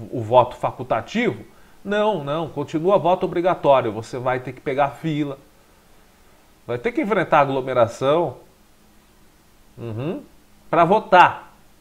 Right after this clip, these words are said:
pra escolher os nossos representantes políticos. Pois é, aí não tem pandemia, né? Pro, pra, pra favorecer o sistema não existe a pandemia.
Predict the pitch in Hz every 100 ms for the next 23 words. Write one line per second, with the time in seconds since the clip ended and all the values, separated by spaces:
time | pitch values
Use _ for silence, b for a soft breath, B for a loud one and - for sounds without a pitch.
0 | _ - 147 - 180 165 185 151 165 160
1 | 160 - - 147 151 - 180 190 156 160
2 | 139 - 175 196 - - 135 127 135 -
3 | - - - _ _ _ _ - - _
4 | _ - - - _ - - b b b
5 | b b b _ 262 285 285 247 - -
6 | - 185 262 311 311 - 254 226 180 196
7 | 147 165 185 - 233 233 233 - 202 240
8 | 220 180 - 214 196 214 208 226 185 233
9 | 202 190 - 220 240 277 170 180 - 135
10 | 127 110 87 87 -